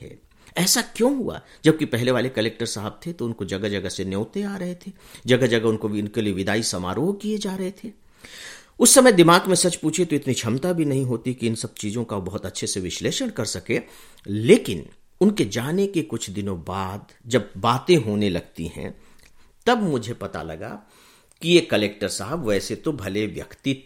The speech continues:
थे, अब मेरे साथ तो बड़ी भलाई का ही काम करते थे, बड़ा मित्रवत व्यवहार करते थे, और जबकि मैं तो एक अदना सा व्यक्ति था, लेकिन उन्होंने जिले के लिए कुछ नहीं किया, लोगों की समस्याएं नहीं सुनते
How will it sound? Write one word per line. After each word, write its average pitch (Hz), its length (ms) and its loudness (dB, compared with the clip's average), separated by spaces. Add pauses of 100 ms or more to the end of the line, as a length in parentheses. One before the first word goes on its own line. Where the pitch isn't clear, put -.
थे, 240 300 4 (720)
अब 98 200 -8
मेरे 107 180 0
साथ 98 300 -4
तो 110 60 -4
बड़ी 92 180 -4
भलाई - 340 -4
का - 120 -4
ही 165 80 0
काम 156 260 -2
करते 160 280 -4
थे, 170 120 -8
बड़ा 101 180 0
मित्रवत 98 420 -4
व्यवहार 87 380 -6
करते 147 320 -4
थे, 165 100 -4
और 123 100 -2
जबकि 98 260 -8
मैं 92 180 -6
तो 92 80 -4
एक 95 160 -4
अदना 98 240 -2
सा 87 160 -6
व्यक्ति 95 340 -2
था, - 280 -6 (1160)
लेकिन 180 520 8
उन्होंने 208 460 8
जिले 123 400 4
के 143 140 0
लिए 190 160 0
कुछ 196 240 -2
नहीं 208 120 2
किया, 226 300 -6 (1000)
लोगों 156 340 8
की 160 120 -2
समस्याएं 110 720 0
नहीं 170 200 4
सुनते 196 500 4